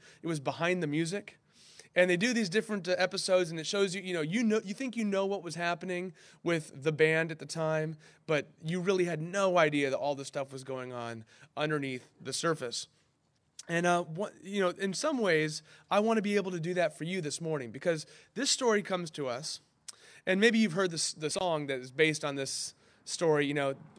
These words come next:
"We three kings of Or-, we three kings of Orient are bearing gifts, we travel far." I won't do that to you, but you, you know the song. And I want to say, you might think you know the story, but if, if that's your reference point, you actually don't know the story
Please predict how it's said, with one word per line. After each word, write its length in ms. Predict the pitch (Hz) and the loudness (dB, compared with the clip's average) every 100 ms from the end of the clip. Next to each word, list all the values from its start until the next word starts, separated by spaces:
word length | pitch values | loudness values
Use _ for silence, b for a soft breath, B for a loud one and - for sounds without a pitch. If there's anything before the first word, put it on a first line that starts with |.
| 151 | -4
"We 200 | 180 196 | 0 0
three 240 | 180 180 | 0 -2
kings 400 | 160 180 175 165 | -2 -2 0 -2
of 120 | 147 | -6
Or-, 220 | 139 151 147 | -4 -2 -2
we 300 | 185 220 220 | -2 -2 -2
three 200 | 202 190 | -4 -6
kings 380 | 175 175 170 | -6 -8 -8
of 220 | 135 135 151 | -8 -8 -8
Orient 520 | 165 170 180 165 151 | -8 -6 -6 -6 -6
are 260 | 143 151 156 B B - | -6 -8 -10 B B -6
bearing 360 | 214 220 196 | -2 0 -2
gifts, 240 | 170 170 147 | -4 -6 -6
we 80 | |
travel 320 | 139 165 165 175 160 - 165 | -6 -4 -4 -6 -10 -10 -14
far." 240 | - 131 | -8 -6
I 60 | - | -2
won't 180 | 165 175 | -2 -2
do 100 | 147 | 0
that 280 | 139 - - | -2 -4 -10
to 100 | 135 | -6
you, 160 | 123 95 | -4 -6
but 160 | 139 185 | -10 -6
you, 140 | 196 | -6
you 140 | 180 240 | -2 -2
know 60 | |
the 100 | 214 | -2
song. 300 | 151 165 101 - B B B B B | -2 -4 -6 -12 B B B B B
And 140 | 185 | 4
I 20 | 190 | 4
want 160 | 269 | 4
to 60 | 320 | 2
say, 200 | - 190 | 2 2
you 140 | 185 | 2
might 220 | 247 311 | 0 0
think 240 | - 247 226 | -2 -4 0
you 100 | 214 | 0
know 180 | 185 185 | 2 2
the 120 | 170 | 0
story, 460 | - 277 277 151 | -4 -2 0 0
but 200 | 135 156 - | 0 -4 -4
if, 240 | 180 170 - | -4 -4 -4
if 160 | 160 | -6
that's 340 | 196 226 277 196 | 0 0 0 -2
your 220 | 202 190 | 0 2
reference 480 | 170 226 - 180 - | 2 0 0 -6 -8
point, 300 | - 139 131 | -8 -6 -4
you 80 | |
actually 280 | 160 175 175 | -4 -4 -6
don't 240 | 160 160 160 | -4 -4 -2
know 160 | 156 | -4
the 120 | 151 | -2
story 580 | 143 - 143 139 135 135 | -6 -4 -2 0 0 -4